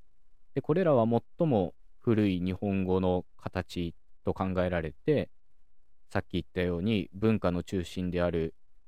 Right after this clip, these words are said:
京都から、まあ、一番離れたとこですよね。で、観察されると。で、文化の中心から離れれば離れるほど、同心円状に古い形が見られていくっていう、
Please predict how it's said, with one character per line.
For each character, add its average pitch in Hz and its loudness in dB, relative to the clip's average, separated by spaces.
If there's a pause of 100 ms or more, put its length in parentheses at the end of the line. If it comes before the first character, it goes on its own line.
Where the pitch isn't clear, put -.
京 92 4
都 80 -2 (100)
か - -8
ら、 113 0 (1120)
ま 98 -4
あ、 - -2
一 - -8
番 98 2
離 120 -2
れ 107 -2
た 80 -6
と 78 -8
こ 82 -10
で 87 -12
す - -12
よ 80 -4
ね。 104 0 (220)
で、 104 2
観 90 -2
察 - -6 (220)
さ - 0
れ 87 6
る 85 -6
と。 - -4 (1000)
で、 147 2
文 123 0
化 101 4
の 98 2
中 101 0
心 98 -2
か 95 0
ら 107 6
離 101 0
れ 101 2
れ 98 4
ば 87 2
離 98 -2
れ 95 2
る 90 0
ほ 104 0
ど、 156 6 (360)
同 98 4
心 98 0
円 92 2
状 92 2
に 127 0
古 92 0
い 82 0
形 - -10
が 82 -2
見 87 -2
ら 92 6
れ 87 -2
て 76 -4
い 80 -2
く - -8
っ - -8 (260)
て 80 -6
い 78 0
う、 80 -4